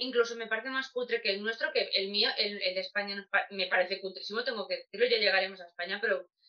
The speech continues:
eh, <laughs> es un vídeo muy cutre, es que, claro, no sale, luego busqué la, una actuación en directo y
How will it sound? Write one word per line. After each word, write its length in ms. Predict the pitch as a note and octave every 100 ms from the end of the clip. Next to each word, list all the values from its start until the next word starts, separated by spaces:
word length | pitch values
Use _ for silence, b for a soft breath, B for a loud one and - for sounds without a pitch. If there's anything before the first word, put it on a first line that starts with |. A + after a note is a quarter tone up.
| B B -
eh, 540 | G#3 G3+ F#3+ F3+ - _ A3
<laughs> 220 | G#3+ C#4
es 200 | C4+ C#4
un 160 | C#4
vídeo 240 | A3+ F#3 F#3
muy 160 | F#3+ G3
cutre, 380 | A3 A3+ C4 C#4
es 100 | -
que, 200 | C4+ A#3
claro, 240 | A#3 A#3 A#3+
no 100 | B3
sale, 400 | C#4 C4+ B3 - B B
luego 460 | A#3+ C#4 D4 - G#3
busqué 360 | A3+ - C#4+
la, 160 | D4 C#4+ G3
una 200 | B3 C#4+
actuación 400 | C#4 C#4 C4 B3
en 120 | A3+
directo 540 | A3+ C#4 C#4 A#3 - _ _ _ _ _ _ _ -
y 640 | G#3+ F#3 F3+ F3 E3